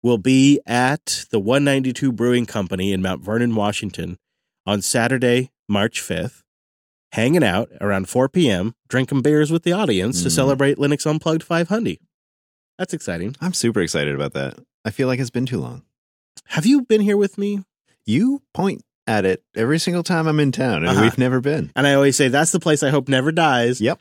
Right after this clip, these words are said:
Speaker 1: I love that it's here, but
Speaker 2: Mm-hmm.
Speaker 1: we just don't have time to go right now.
Speaker 2: It's true.
Speaker 1: And so I thought, "Well, what could I do since I never get down there? What could I do to k-, make sure this company doesn't go away? 'Cause I love it." I thought, "Let's have a meetup." So it's a little thing, meetup dot com slash jupes broadcasting.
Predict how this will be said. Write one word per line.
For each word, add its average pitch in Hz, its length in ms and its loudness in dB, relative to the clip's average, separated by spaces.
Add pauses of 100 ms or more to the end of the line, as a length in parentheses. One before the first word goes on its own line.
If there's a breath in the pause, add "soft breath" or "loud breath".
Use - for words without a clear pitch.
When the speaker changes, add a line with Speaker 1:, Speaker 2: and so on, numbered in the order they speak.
(160 soft breath)
Speaker 1:
I 107 80 -2
love 135 300 2
that 160 100 4
it's 160 140 -4
here, 123 380 4
but 110 160 2
Speaker 2:
Mm-hmm. 123 80 4
Speaker 1:
we 127 80 2
just 139 200 -2
don't 147 160 2
have 143 160 0
time 131 180 0
to 123 80 2
go 120 160 2
right 90 180 -2
now. 123 80 0
Speaker 2:
It's - 240 -6
true. 269 380 0 (220)
Speaker 1:
And 147 160 2
so 139 160 2
I 135 100 4
thought, 113 360 -2
"Well, 120 120 -2
what 208 220 -2
could 240 160 -2
I 196 100 4
do 107 260 0
since - 220 -4
I 120 60 0
never 170 320 0
get 151 180 -2
down 113 300 2
there? 87 200 -4
What 151 140 -2
could 226 100 2
I 214 120 4
do 196 160 4
to 135 60 0
k-, - 140 -14
make 135 140 0
sure 156 140 0
this 143 120 -2
company 123 300 -2
doesn't 110 260 0
go 104 100 2
away? 101 240 2
'Cause - 140 -10
I 120 60 0
love 208 380 0
it." - 120 -6 (840)
I 101 60 -2
thought, 87 120 -4
"Let's 92 120 -10
have 87 140 -10
a 113 40 -10
meetup." 90 260 -10 (500)
So 254 80 2
it's 262 120 0
a 254 60 4
little 226 180 4
thing, 196 300 0
meetup 170 280 2
dot 160 220 0
com 156 260 0
slash 147 320 -2
jupes 135 320 -2
broadcasting. 98 800 -4